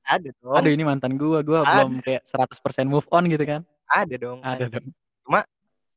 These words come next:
Speaker 1: ya lama-kelamaan biasa aja karena ya lu udah ngerasa udah beda aja rasanya.
Speaker 2: Udah nggak cocok mungkin ya?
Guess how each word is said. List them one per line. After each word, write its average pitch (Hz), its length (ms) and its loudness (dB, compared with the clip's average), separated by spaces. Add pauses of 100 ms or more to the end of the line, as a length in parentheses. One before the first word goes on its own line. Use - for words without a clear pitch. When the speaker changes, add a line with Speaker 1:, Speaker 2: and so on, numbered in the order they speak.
(1040)
Speaker 1:
ya 135 160 0
lama-kelamaan 120 500 -2
biasa 117 380 -2
aja 147 160 -6
karena 151 220 -6 (580)
ya 120 240 -18 (480)
lu 156 160 -4
udah 165 140 4
ngerasa 120 480 -6 (680)
udah 127 160 -2
beda 123 280 0
aja 139 200 2
rasanya. 127 480 -2
Speaker 2:
Udah 110 120 -20
nggak 107 160 -20
cocok - 240 -14
mungkin 117 240 -6
ya? 104 100 -14